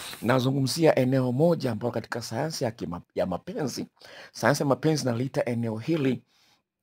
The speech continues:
ni eneo ambalo linasababisha kwa asilimia themanini na moja watu wachepuke.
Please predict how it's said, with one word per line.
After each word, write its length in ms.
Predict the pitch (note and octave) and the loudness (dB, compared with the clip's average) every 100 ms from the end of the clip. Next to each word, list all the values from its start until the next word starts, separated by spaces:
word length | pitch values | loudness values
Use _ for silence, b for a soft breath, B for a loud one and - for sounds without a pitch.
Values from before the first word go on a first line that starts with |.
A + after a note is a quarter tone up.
| _ _ _ _ | _ _ _ _
ni 140 | C3 B2 | -2 2
eneo 440 | A#2+ A#2+ D#3 D3+ | 4 6 8 8
ambalo 680 | - A#2 A#2 C3 B2+ B2+ A2+ - | 6 2 4 4 6 2 0 -2
linasababisha 1160 | A2+ A2 G#2+ A2 D#2+ - A2 A2 D3 - - - | 0 2 2 0 -2 -4 -2 -2 -4 -2 -4 -4
kwa 200 | - - | -6 -4
asilimia 600 | A2+ G#2 A2+ D#3+ C3+ F#2+ B B _ | -4 -2 -2 0 -2 -6 B B _
themanini 460 | B2 A#2+ C3+ F3 C#3 | -2 0 2 0 0
na 80 | G#2 | 0
moja 380 | A2 A#2+ F#2 F2 | 2 0 0 -4
watu 320 | F2+ F#2 F2+ | -6 -8 -10
wachepuke. 840 | E2 - - - G#2 - - - | -10 -12 -18 -18 -16 -12 -8 -10